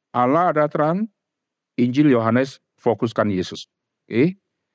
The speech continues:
Wahyu, dia bicara terang itu Yesus. Lalu terang itu adalah Allah. Dia kembali lagi ke yang pertama.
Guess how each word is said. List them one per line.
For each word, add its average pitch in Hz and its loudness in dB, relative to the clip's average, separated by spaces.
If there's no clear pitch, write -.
Wahyu, 131 -2
dia 135 0
bicara 123 0
terang 107 -2
itu 104 -10
Yesus. 185 -4
Lalu 110 0
terang 104 0
itu 107 0
adalah 90 0
Allah. 76 -10
Dia 139 0
kembali 110 0
lagi 107 2
ke 110 -2
yang 101 -2
pertama. 85 -6